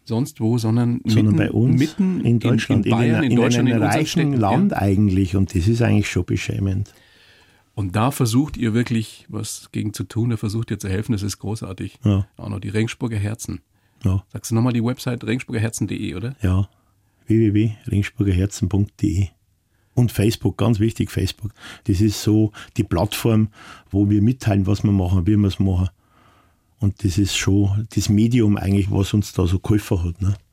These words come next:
Speaker 1: Letzte Frage an dich. Menschen, die bedürftig sind, trauen die sich auch immer wirklich um Hilfe zu bitten oder ist das auch ein Problem?
Speaker 2: Gibt's, es gibt dieses Klientel und das andere Klientel. Es gibt ein forderndes Klientel und mit einer Erwartungshaltung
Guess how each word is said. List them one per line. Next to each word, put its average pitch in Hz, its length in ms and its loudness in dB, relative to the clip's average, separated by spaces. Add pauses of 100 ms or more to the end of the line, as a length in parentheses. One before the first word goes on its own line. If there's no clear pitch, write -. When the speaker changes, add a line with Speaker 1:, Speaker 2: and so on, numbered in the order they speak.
(1300)
Speaker 1:
Letzte 110 480 0
Frage 131 360 0
an 120 80 0
dich. 131 260 -2
Menschen, 123 640 2
die 104 140 0
bedürftig 104 540 -2
sind, 117 220 -2
trauen 104 280 -4
die 135 100 0
sich 139 220 -4
auch 135 120 -6
immer 135 240 -2
wirklich 120 200 -6
um 117 80 -2
Hilfe 120 280 -2
zu - 140 -6
bitten 127 280 -4
oder 117 140 -4
ist - 120 -8
das 117 80 -6
auch 101 140 -4
ein 101 80 -2
Problem? 90 320 -2
Speaker 2:
Gibt's, - 340 -6
es - 240 -4
gibt - 340 -4 (680)
dieses 123 340 0
Klientel 127 540 2
und 120 260 0
das 117 160 0
andere 92 280 0
Klientel. 95 420 -2
Es - 100 -8
gibt - 240 -6
ein 92 100 -2
forderndes 127 580 -2
Klientel 127 560 0 (400)
und 110 80 -2
mit 98 180 0
einer 98 160 0
Erwartungshaltung 120 1080 0